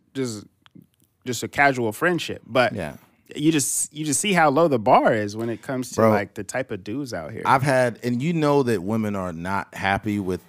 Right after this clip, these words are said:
Speaker 2: the men they're with when they make certain statements. Like, I remember I was just having a casual conversation, and then, and she was like, "I don't see why you're not," when, especially when women say shit like this,
Speaker 1: <laughs>
Speaker 2: "I don't see why you're not, like, married or have a girlfriend."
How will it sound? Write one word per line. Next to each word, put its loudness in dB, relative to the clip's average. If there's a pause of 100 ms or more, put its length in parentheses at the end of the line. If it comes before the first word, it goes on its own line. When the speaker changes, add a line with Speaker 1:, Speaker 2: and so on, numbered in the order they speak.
Speaker 2:
the -6
men -4
they're 0
with 0
when -6
they -8
make -6
certain -4
statements. -10
Like, -8
I -2
remember 0
I 2
was -2
just -8
having -2
a -10
casual -2
conversation, -8 (480)
and -2
then, -4 (120)
and -4
she -6
was -6
like, -4
"I -6
don't -2
see -4
why 2
you're 2
not," -2
when, -2 (100)
especially 6
when 2
women 2
say 2
shit 0
like -2
this, 0 (120)
Speaker 1:
<laughs> -2
Speaker 2:
"I 8
don't 6
see 4
why 6
you're 4
not, 0
like, -2
married -2
or -2
have -2
a -8
girlfriend." -4